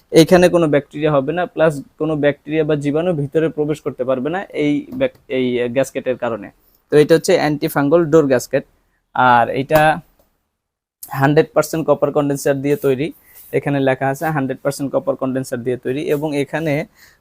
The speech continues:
কোম্পানি আরেকটু ক্লেম করতেছে যে এই ফ্রিজটি হান্ড্রেড পার্সেন্ট কপার কন্ডেন্সার ব্যবহৃত হয়েছে, হয়নি প্রমাণিত হলে এক লক্ষ টাকা পর্যন্ত পুরস্কারের ব্যবস্থা রাখছে।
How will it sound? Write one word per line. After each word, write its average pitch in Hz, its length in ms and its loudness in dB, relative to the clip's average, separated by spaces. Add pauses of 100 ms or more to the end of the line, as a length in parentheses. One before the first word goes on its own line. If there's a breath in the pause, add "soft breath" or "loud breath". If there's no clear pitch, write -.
কোম্পানি 143 380 0
আরেকটু 143 380 0
ক্লেম 147 280 0
করতেছে 139 440 -2
যে 131 200 4 (300)
এই 151 120 2
ফ্রিজটি 151 580 -4
হান্ড্রেড 143 320 -4
পার্সেন্ট 147 360 -4
কপার 143 260 4
কন্ডেন্সার 143 440 -4
ব্যবহৃত 135 440 0
হয়েছে, 143 380 -2
হয়নি 139 340 -2
প্রমাণিত 135 500 -6
হলে 143 220 -2
এক 139 200 -2
লক্ষ 131 200 -2
টাকা 131 240 0
পর্যন্ত 131 400 -6
পুরস্কারের 131 560 -6
ব্যবস্থা 120 380 -4
রাখছে। 117 300 -2